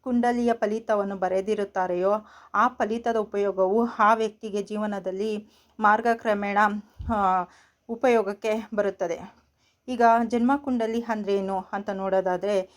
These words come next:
ಜನ್ಮಕುಂಡಲಿಯು ಪತ್ರಿಕೆಯಲ್ಲಿನ ಮುಖ್ಯ ಭಾಗವಾಗಿದೆ. ಜನ್ಮಕುಂಡಲಿ ಅಂದ್ರೆ ಆಕಾಶದ ಆಕೃತಿಬದ್ಧ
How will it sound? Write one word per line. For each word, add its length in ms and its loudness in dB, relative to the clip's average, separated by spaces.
ಜನ್ಮಕುಂಡಲಿಯು 1040 0
ಪತ್ರಿಕೆಯಲ್ಲಿನ 760 -6
ಮುಖ್ಯ 320 -2
ಭಾಗವಾಗಿದೆ. 920 -2
ಜನ್ಮಕುಂಡಲಿ 800 -2
ಅಂದ್ರೆ 560 0
ಆಕಾಶದ 580 -2
ಆಕೃತಿಬದ್ಧ 640 -4